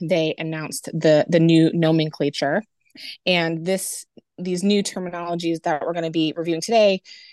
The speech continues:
strive to accelerate both disease awareness while attempting to minimize stigma that's associated with some of the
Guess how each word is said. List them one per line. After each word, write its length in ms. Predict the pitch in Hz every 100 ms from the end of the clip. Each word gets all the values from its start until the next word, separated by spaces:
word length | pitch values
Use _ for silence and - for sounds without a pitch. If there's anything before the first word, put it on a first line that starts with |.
| _
strive 400 | - - 180 175 -
to 260 | 175 160
accelerate 640 | 165 - 170 160 160 147 _ _
both 180 | 180 165 _
disease 440 | 175 170 170 160 160
awareness 500 | 185 220 220 196 190
while 380 | 175 160 156 165 _ -
attempting 380 | 175 180 165
to 80 | 165
minimize 600 | 160 170 165 156 151 156
stigma 400 | - 165 160 151
that's 180 | 147 143
associated 440 | 156 160 156 160
with 100 | 135
some 240 | - 160 151
of 120 | 160
the 260 | 151 151 143